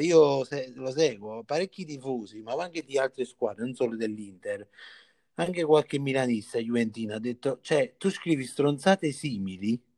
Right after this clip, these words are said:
solo per far vendere il tuo giornale. Cioè, se fossi in te, io mi, mi dimetterei subito. Non ha, eh, il Corriere dello Sport, la pagina del Corriere, non ha mai replicato, cioè, non ha mai detto, "Ci scusiamo per questa notizia",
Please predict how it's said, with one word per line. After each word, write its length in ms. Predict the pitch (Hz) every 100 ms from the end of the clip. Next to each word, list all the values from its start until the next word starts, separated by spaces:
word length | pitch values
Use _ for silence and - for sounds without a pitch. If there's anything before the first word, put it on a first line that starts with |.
| _ _ - -
solo 360 | - 220 214 190
per 140 | 160
far 200 | - 156
vendere 340 | 147 147 147 143
il 120 | 143
tuo 180 | 180 151
giornale. 600 | 147 135 123 92 90 98
Cioè, 180 | 160 -
se 200 | - 202
fossi 280 | 196 147 208
in 100 | 160
te, 100 | 151
io 200 | 139 139
mi, 160 | 139 135 120 120
mi 200 | 127 123
dimetterei 540 | 117 120 117 120 117
subito. 580 | 110 127 101 98 92 87 _ - - -
Non 160 | 151
ha, 120 | 165 165
eh, 200 | 170 160 160
il 200 | 170 -
Corriere 280 | 175 208 185
dello 120 | 160
Sport, 220 | - 120
la 60 | 123
pagina 260 | 139 156
del 100 | 151
Corriere, 400 | - 135 120 101
non 160 | 107 117
ha 60 | 127
mai 180 | 170 165
replicato, 680 | 151 117 107 143 113 92
cioè, 160 | 98 120
non 160 | 117 127
ha 60 |
mai 140 | 156 175
detto, 420 | 151 - 139 - - _
"Ci 120 | - 131
scusiamo 680 | - 123 127 147 147 139 127
per 320 | 127 120 113
questa 280 | 127 120 127
notizia", 540 | 117 127 156 - 143